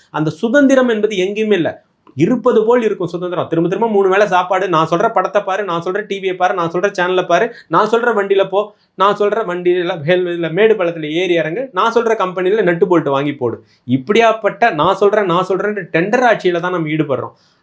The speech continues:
அதுல இருந்து மாறணும்னா மாற்று வேணும். இல்லைன்னா நீங்க மா-, மத்த மத்த மாநிலங்களை கடைசி வரைக்கும் என்ன பண்ண போறீங்க? கம்பேர், அந்த மாநிலத்துல இது இருக்கு, இந்த மாநிலத்துல இது இருக்குன்னு. சுதந்திரம் அடையும் போது குழந்தையாக இருந்த நாம்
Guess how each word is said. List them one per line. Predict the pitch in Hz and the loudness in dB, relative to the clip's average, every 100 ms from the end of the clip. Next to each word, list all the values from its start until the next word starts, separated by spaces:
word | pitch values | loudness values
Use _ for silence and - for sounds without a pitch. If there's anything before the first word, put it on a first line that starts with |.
| _ | _
அதுல | 127 151 180 220 | 0 2 4 4
இருந்து | 240 277 208 175 | 4 0 -2 0
மாறணும்னா | 202 285 254 196 233 | 2 2 0 0 0
மாற்று | 208 202 208 196 | 0 0 0 0
வேணும். | 165 | 0
இல்லைன்னா | 175 214 254 | 0 0 -2
நீங்க | 233 220 | -2 -2
மா-, | 214 214 214 - | 0 0 -4 -6
மத்த | 190 | -6
மத்த | 220 214 208 | -4 -4 -2
மாநிலங்களை | 208 233 233 220 214 | 0 0 -2 -2 -2
கடைசி | 208 185 202 | -4 -4 -4
வரைக்கும் | 202 196 | -2 -2
என்ன | 185 175 | -4 -4
பண்ண | |
போறீங்க? | 165 139 131 | -2 -2 -2
கம்பேர், | 160 165 117 - _ | -2 -2 -4 -10 _
அந்த | - 160 | -8 -4
மாநிலத்துல | 170 170 175 170 | -2 -2 -2 2
இது | 165 | 4
இருக்கு, | 165 160 | 2 2
இந்த | 165 156 | 0 2
மாநிலத்துல | 151 165 160 147 | 0 0 -2 -2
இது | 139 143 | -2 0
இருக்குன்னு. | 143 123 113 _ _ - _ | -2 -6 -12 _ _ -20 _
சுதந்திரம் | - 170 220 247 247 208 | -2 2 4 4 4 2
அடையும் | 180 180 | 2 2
போது | 170 170 180 | 2 0 0
குழந்தையாக | 165 165 165 170 190 | 0 2 2 2 2
இருந்த | 175 156 139 | -2 -4 -6
நாம் | 123 143 165 | -6 -4 -6